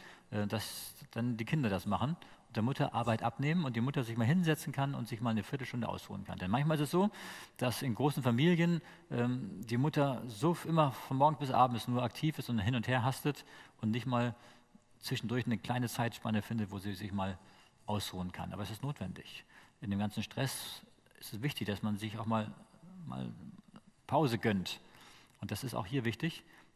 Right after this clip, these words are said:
Und wenn die Kinder darauf achten, ähm, dann wird es für die Mutter eine große Freude sein.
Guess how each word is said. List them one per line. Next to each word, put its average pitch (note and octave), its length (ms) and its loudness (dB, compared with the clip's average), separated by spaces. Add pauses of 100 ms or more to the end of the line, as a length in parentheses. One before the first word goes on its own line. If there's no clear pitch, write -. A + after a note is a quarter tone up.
(140)
Und A#2 120 -2
wenn A#2 120 6
die G#2+ 60 0
Kinder G#3 260 4
darauf G#2+ 200 4
achten, - 300 0 (540)
ähm, G#2 340 -2
dann F#3 300 8 (840)
wird C3+ 160 0
es C3+ 120 -4
für - 120 -4
die B2+ 180 0
Mutter C#3+ 220 2
eine G#2 120 4
große G#2 240 0
Freude F#2 300 -6
sein. D2+ 300 -8